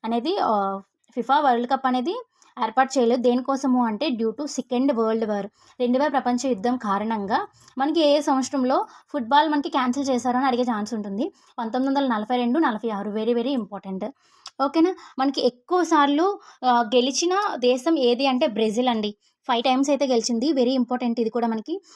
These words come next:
మీరు ఈ డీటెయిల్స్ అన్నీ చెక్ చేసుకోండి. మనకి వీడియో అనేది లెంత్ అయితే ఎక్కువైపోతుంది కదా. And నెక్స్ట్ మనకి రెండు వేల పద్దెనిమిదిలో అయితే చూద్దాము. ఆ, రెండు వేల పద్దెనిమిదిలో రష్యాలో అయితే జరిగింది.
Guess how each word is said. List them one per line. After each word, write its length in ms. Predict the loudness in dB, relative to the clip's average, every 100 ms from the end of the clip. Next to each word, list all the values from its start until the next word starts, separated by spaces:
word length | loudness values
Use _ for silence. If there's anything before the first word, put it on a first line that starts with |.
| -6
మీరు 120 | 0 0
ఈ 80 |
డీటెయిల్స్ 380 | 2 2 0 0
అన్నీ 140 | 0 0
చెక్ 220 | -4 -4
చేసుకోండి. 380 | -10 -4 -2 0
మనకి 260 | 0 0 -2
వీడియో 240 | 0 2
అనేది 220 | 2 0
లెంత్ 260 | 0 -2 -4
అయితే 160 | -2
ఎక్కువైపోతుంది 640 | -4 -4 -6 -6 -6 -4 -2
కదా. 220 | -4 -6 -12 _ _ -2
And 100 | 0
నెక్స్ట్ 280 | 0 -2 -6 -6 _ _ -4
మనకి 280 | -2 0 2
రెండు 220 | 4 4
వేల 200 | 4 2
పద్దెనిమిదిలో 460 | 0 0 0 2 0
అయితే 140 | 2
చూద్దాము. 500 | 0 -2 -4 -4 -6 _ _ _ _ _ _ _ _ _ _ -20 -8
ఆ, 200 | -2 0
రెండు 180 | 2 4
వేల 120 | 4
పద్దెనిమిదిలో 480 | 4 2 4 2 2
రష్యాలో 480 | 2 0 0 2 2
అయితే 200 | 0 0
జరిగింది. 520 | 0 0 0 -2 -4